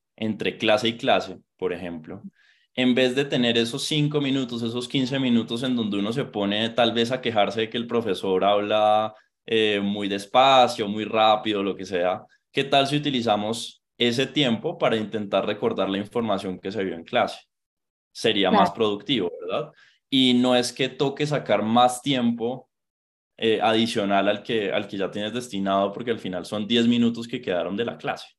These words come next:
Speaker 1: ¿no? Entonces, si uno hace eso y si uno hace eso sistemáticamente, uno se da cuenta que va terminando de estudiar todo sin siquiera, eh, sentirlo así, porque ahí el método de estudio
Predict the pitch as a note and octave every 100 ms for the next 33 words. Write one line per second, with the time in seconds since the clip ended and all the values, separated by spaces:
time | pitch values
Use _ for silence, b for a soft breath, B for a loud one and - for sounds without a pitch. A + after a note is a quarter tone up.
0 | - - C#3+ D3+ b b b b b b
1 | _ A#2+ A#2 C3 C#3 - - _ _ _
2 | _ - B2+ A#2+ C3 D#3+ D3 A#2+ C3 A#2+
3 | A2+ A2+ A#2 C3 B2+ - D#3 C#3 - G#2
4 | G2+ A#2 D3+ B2 G2 A#2 D3 C#4+ B2 A#2
5 | A#2 B2+ B2+ - A2 G#2+ A2+ A2+ B2+ G2+
6 | F#2 G#2+ A#2 A#2 C3 C3 A2+ G#2+ G#2 A#2+
7 | B2+ A2 G2+ F#2 F#2+ G#2 A2+ E3+ - -
8 | A#2+ A#2 A#2 F#2+ G#2 G2 G2 G#2 G#2+ -
9 | - A2+ A2+ A2 G#2 G2+ F#2+ F2+ F2+ -
10 | _ _ _ _ - A#2 G#2+ G#2+ G#2 G#2
11 | G#2 C#3+ G#2+ - _ _ - G#2+ G#2+ G2
12 | - b b b b b _ _ - C3
13 | C3 C3 - _ C3+ C3+ C#3+ C3+ E3+ F3
14 | D3+ - A#2 A2+ A2+ C#3 D3